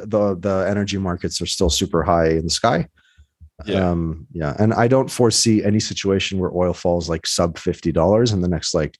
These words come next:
Speaker 1: year or two. It's not gonna
Speaker 2: True.
Speaker 1: happen.
Speaker 2: Unless someone, like, overnight discovers, like, nuclear fusion energy and it's
Speaker 1: Yeah.
Speaker 2: just, like, mass adopted overnight.
Speaker 1: Yeah, well, I mean, they're mass adopting nuclear fission right now everywhere. Like, everyone's putting up,
Speaker 2: Right.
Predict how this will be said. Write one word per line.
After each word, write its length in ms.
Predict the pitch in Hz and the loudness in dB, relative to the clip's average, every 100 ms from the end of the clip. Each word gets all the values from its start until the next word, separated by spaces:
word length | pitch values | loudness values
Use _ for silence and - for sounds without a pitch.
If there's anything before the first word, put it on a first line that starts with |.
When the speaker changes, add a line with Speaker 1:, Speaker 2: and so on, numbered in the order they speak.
| _ - | _ -4
Speaker 1:
year 260 | 82 80 | 0 0
or 60 | 71 | 0
two. 260 | - 65 - _ _ _ _ _ - - | -2 -6 -6 _ _ _ _ _ -20 -4
It's 180 | 90 - | 0 2
not 140 | 90 | 2
gonna 120 | 80 73 | 2 2
Speaker 2:
True. 100 | 71 | 0
Speaker 1:
happen. 240 | 71 - _ _ _ _ _ _ _ _ _ - | 0 -6 _ _ _ _ _ _ _ _ _ -4
Speaker 2:
Unless 240 | 110 123 | 0 2
someone, 300 | - 117 110 | 2 0 2
like, 180 | 101 92 _ _ _ - | 0 -2 _ _ _ -6
overnight 520 | 101 98 98 90 90 85 | -2 0 0 0 0 -2
discovers, 500 | 85 - 87 90 87 | -4 -2 -2 -2 -6
like, 140 | 82 | -8
nuclear 360 | 87 78 87 80 | -10 -10 -12 -12
fusion 480 | 90 85 82 85 - - | -10 -10 -10 -14 -20 -14
energy 500 | 73 76 67 71 - _ _ _ _ - | -10 -10 -10 -12 -14 _ _ _ _ -10
and 140 | 92 | 0
it's 60 | 92 | 4
Speaker 1:
Yeah. 80 | |
Speaker 2:
just, 160 | 82 73 | 4 0
like, 200 | 87 - | -6 -10
mass 380 | 95 87 87 - | -6 -4 -4 -6
adopted 500 | - - - - - _ _ - - | -8 -10 -10 -14 -16 _ _ -20 -14
overnight. 320 | - 57 - | -12 -14 -4
Speaker 1:
Yeah, 100 | - - | -2 2
well, 160 | 139 | 4
I 120 | 131 | 6
mean, 180 | 139 151 | 4 6
they're 100 | 127 | 4
mass 280 | 120 135 - | 4 4 4
adopting 380 | 135 123 123 107 | 4 2 4 2
nuclear 300 | 107 107 85 | 2 0 -2
fission 400 | - 131 117 85 | 0 0 0 0
right 180 | 87 87 | 0 0
now 300 | 85 87 - | 0 0 -2
everywhere. 520 | 98 95 80 78 90 | -4 -2 -2 -4 -4
Like, 140 | 90 92 | -6 -4
everyone's 380 | 95 110 90 - | 0 0 -2 -4
putting 260 | - 90 | -6 -2
up, 80 | 87 | -2
Speaker 2:
Right. 240 | 98 104 | -2 -6